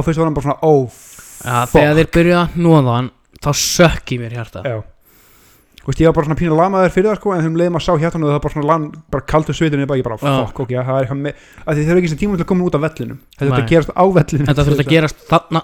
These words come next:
Speaker 2: núna strax.
Speaker 1: Mhm.
Speaker 2: Og svo sáum við glitta í það þegar hann fékk stuð.
Speaker 1: Já, hann var sjálf leppin að kýpast.
Speaker 2: Já. Sem er náttúrulega bara hræðilegt, maður á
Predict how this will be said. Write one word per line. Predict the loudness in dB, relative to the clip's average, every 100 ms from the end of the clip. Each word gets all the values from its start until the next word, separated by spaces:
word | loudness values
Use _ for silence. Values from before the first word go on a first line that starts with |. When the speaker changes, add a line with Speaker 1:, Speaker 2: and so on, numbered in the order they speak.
| -2
Speaker 2:
núna | 2 4 4 2 0
strax. | -2 0 -2 -6 -12 -8
Speaker 1:
Mhm. | -6 -6 -8 -10 _ _ _ _ _ _ _ -6
Speaker 2:
Og | 0
svo | 2 2
sáum | 4 6 6
við | 4 0 -4 _ _ _ _ _ _ _ _
glitta | 2 2 2 0
í | 0
það | 0 0
þegar | 0
hann | -2 -2
fékk | -4 -4 -10 -16
stuð. | -8 -2 -2 -4 -16 _ -20 _ _ _ _ -4
Speaker 1:
Já, |
hann | -2
var | -2
sjálf | -2 -2
leppin | -2 -6
að | -6
kýpast. | -10 -12 -4
Speaker 2:
Já. | -2 -2 -8 -16 -18 -20 _ _ -8 0
Sem | 2
er | 2
náttúrulega | -2 -2
bara | -2
hræðilegt, | 0 0 2 0 0
maður | -2
á | 0